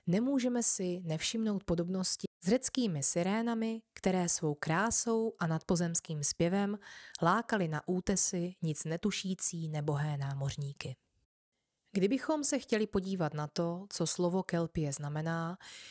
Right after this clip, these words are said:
museli bychom zabrousit do skotské nebo staré gelštiny. Podle folkloristů pochází slovo kelpie nejspíš ze slova kelpeš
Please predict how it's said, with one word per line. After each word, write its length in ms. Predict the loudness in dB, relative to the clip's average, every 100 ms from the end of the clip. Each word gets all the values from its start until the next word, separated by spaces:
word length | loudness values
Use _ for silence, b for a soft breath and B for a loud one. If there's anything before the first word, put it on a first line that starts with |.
| B -2
museli 360 | 0 2 2
bychom 400 | 2 -2 -2 -2
zabrousit 640 | 0 0 2 2 0 -2 -2
do 160 | -2
skotské 680 | 0 0 0 0 0 0 -2
nebo 220 | -2 -4 -2
staré 600 | -2 -2 -2 -2 -4 -8
gelštiny. 720 | -8 -6 -6 -6 -8 -10 -12 _ _ _ _ _ _ _ _ _ 0
Podle 420 | 0 2 -2 -4
folkloristů 1300 | -6 -4 -2 -2 0 0 0 -2 -4 -4 -2 -2 -4 -8 b b b b _
pochází 600 | -2 0 0 0 0 -2
slovo 280 | -2 -2 -2
kelpie 680 | 0 0 -2 0 0 0 -4
nejspíš 760 | -2 -2 -2 -2 -2 -2 -2
ze 80 | 0
slova 380 | -2 0 -2 -4 -6
kelpeš 880 | -2 -2 -2 -4 -4 -2 -4 -6